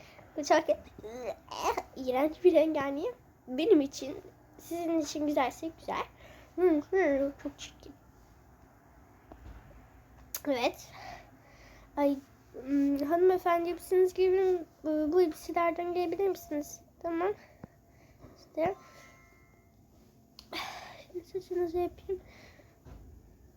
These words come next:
Ay, ben çok merak ediyorum nasıl yani saçı sol yap-, olacak. Hmm. İşte. <gasps> Wow, çok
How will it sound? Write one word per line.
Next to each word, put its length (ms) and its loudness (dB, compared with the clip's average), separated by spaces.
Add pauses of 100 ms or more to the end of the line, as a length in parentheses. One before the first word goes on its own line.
(500)
Ay, 220 4
ben 180 0
çok 180 -8
merak 340 -2
ediyorum 200 -6
nasıl 240 -4
yani 160 0
saçı 300 -12
sol 380 -2
yap-, 220 -10
olacak. 680 -8 (1040)
Hmm. 580 -4 (3000)
İşte. 800 2 (440)
<gasps> 360 0 (280)
Wow, 640 2
çok 140 -20